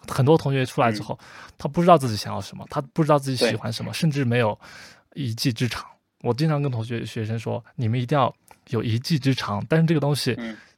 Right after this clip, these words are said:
Speaker 1: 听起来很简单，但是很难，很，很多人都
Speaker 2: 挺难的。
Speaker 1: 一，一技，
Speaker 2: 嗯。
Speaker 1: 对，一技之长都没有，他不知道想要干什么。那这样子的话，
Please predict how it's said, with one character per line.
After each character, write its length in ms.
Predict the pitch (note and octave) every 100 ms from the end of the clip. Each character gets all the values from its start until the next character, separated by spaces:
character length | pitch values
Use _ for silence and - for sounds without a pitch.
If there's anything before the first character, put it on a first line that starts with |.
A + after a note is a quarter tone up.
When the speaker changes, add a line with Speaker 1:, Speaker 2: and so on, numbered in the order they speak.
| _
Speaker 1:
听 140 | - F3
起 140 | D3
来 80 | A#2+
很 120 | C#3+
简 160 | A#2+ A2
单， 120 | A2
但 120 | B2
是 140 | A2+ -
很 180 | A2
难， 220 | G2 G2 G2+
很， 160 | - A#2
很 240 | - A#2+
多 120 | A#2
人 120 | C#3+ C3
都 80 |
Speaker 2:
挺 80 | C3
难 160 | A#2 B2
的。 120 | C#3+ -
Speaker 1:
一， 180 | D3 -
一 160 | C3 A#2+
技， 200 | F3+ D3
Speaker 2:
嗯。 60 | -
Speaker 1:
对， 160 | A#2
一 160 | - B2+
技 160 | D#3
之 100 | D3
长 180 | D3 A2
都 120 | G#2
没 140 | A2 G#2+
有， 80 | - _ - - - - -
他 80 | B2+
不 120 | E3+
知 80 | D3+
道 180 | E3 A#2+
想 160 | A2
要 120 | G#2
干 180 | A2 A#2
什 140 | G#2 A#2
么。 80 |
那 120 | A#2+ C#3+
这 140 | -
样 140 | D#3+ A#2+
子 80 |
的 80 | B2
话， 240 | A2 A#2